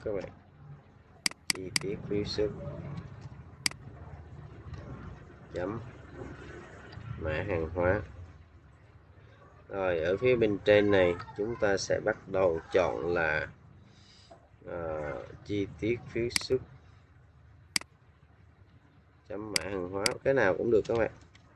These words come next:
cái nào nó cũng chỉ là một thôi. Vậy, ờ, hàng hóa chấm tên hàng hóa và số lượng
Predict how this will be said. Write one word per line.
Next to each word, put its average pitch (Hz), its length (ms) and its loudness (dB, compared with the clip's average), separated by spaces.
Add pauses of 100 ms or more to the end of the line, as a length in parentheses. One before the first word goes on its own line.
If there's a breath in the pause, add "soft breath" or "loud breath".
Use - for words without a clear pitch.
(1700)
cái 110 100 -10
nào 101 220 -4
nó 98 160 -4
cũng 98 200 -2
chỉ 98 300 -2
là 101 200 0
một 85 320 0
thôi. 90 120 -2 (240)
Vậy, 82 200 -4 (1000)
ờ, 90 500 -4
hàng 90 340 0
hóa 101 320 0 (720)
chấm 110 260 -8
tên 104 340 2
hàng 85 240 -2
hóa 95 280 0 (2250 loud breath)
và 92 300 4
số 170 560 8 (100)
lượng 85 340 8